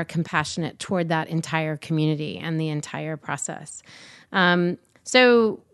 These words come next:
you've talked about the ability to listen for twenty years. You've talked about the industry and how somewhat antiquated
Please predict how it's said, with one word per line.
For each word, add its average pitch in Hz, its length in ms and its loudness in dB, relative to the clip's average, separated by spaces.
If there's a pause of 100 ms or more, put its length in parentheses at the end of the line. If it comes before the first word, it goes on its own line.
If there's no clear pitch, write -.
(760)
you've 220 260 -2
talked 247 280 0
about 196 300 4
the 185 100 0
ability 180 420 2
to 175 160 -4
listen 165 320 -2
for 170 140 -4
twenty 170 380 -4
years. 165 360 -6
You've 175 160 -12
talked 160 300 -4
about 165 300 0
the - 80 -6
industry 170 840 0
and 170 140 -4
how 165 400 0
somewhat 170 420 -2
antiquated 170 880 -2